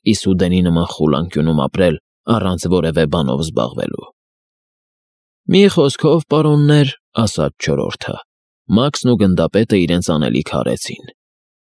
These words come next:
Միթե գնդապետը չպետք է լուծի իր եղբոր Ժոզեֆի վրեժը։ Մտաբերեցեք Մաքսի նենգությունը այդ խեղճ տղայի հանդեպ"։ "Բա, ինչ որ նկարիչ", հեգնեց Ռնարը։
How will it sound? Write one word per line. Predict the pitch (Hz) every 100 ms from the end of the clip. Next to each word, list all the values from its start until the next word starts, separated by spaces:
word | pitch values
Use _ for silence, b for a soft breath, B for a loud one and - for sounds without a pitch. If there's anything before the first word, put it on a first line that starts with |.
| 117
Միթե | 113 165 - 82
գնդապետը | 95 95 90 82 92 95
չպետք | - - 127 -
է | 78
լուծի | 71 85 92 -
իր | 104 92
եղբոր | 87 - - 95 - _ -
Ժոզեֆի | 120 113 98 92 - 69
վրեժը։ | 65 50 55 - - - _ _ _ _ _ _ _
Մտաբերեցեք | 120 120 95 85 82 - 82
Մաքսի | 85 87 - 87
նենգությունը | 87 85 85 - 101 71
այդ | 50 -
խեղճ | - 73 -
տղայի | - 92 76 60
հանդեպ"։ | - 71 65 50 - _ _ _ _ _ _ _ _ _ _ -
"Բա, | - 240 247 - - _ - 220
ինչ | 202 -
որ | 85 147
նկարիչ", | 143 - 143 87 - - - _ _ _
հեգնեց | - 123 92 76 -
Ռնարը։ | - 80 50 50 50